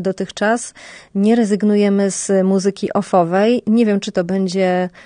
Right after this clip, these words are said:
nadal, e, scena rynkowa, czy może to będzie scena plażowa. E, natomiast na pewno, e, będzie piątkowy koncert. E, będzie więcej spotkań, takich, e, spotkań warsztatowych również.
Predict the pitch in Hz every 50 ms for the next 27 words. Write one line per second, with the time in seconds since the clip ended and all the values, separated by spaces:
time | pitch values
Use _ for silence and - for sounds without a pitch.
0 | - _ _ 196 196 185 196 196 190 190 190 185 185 180 - 190 190 185 185 185
1 | 190 190 180 - - 202 190 190 175 175 202 233 277 - - 214 196 - - 175
2 | 165 170 - 175 170 156 156 180 170 160 170 160 175 170 165 160 170 - - -
3 | 170 175 147 - - 185 190 233 240 220 208 185 196 180 175 190 - - - -
4 | - - - - - _ - 180 175 170 170 170 170 175 185 185 - 196 196 190
5 | 185 - 196 196 196 226 208 190 202 185 180 180 - - 180 175 180 185 180 180
6 | 180 180 - 180 175 175 - 185 175 175 170 - 175 170 170 - 208 214 247 240
7 | - - - - - 202 190 190 180 175 202 220 196 208 190 214 226 226 220 233
8 | 214 - - - 220 208 - - - 165 160 156 170 160 _ - 190 185 - 202
9 | - - - - 190 185 180 185 185 180 - - 202 - - 196 190 202 196 196
10 | - - 185 - 196 185 165 170 170 - 160 151 - 175 185 220 226 -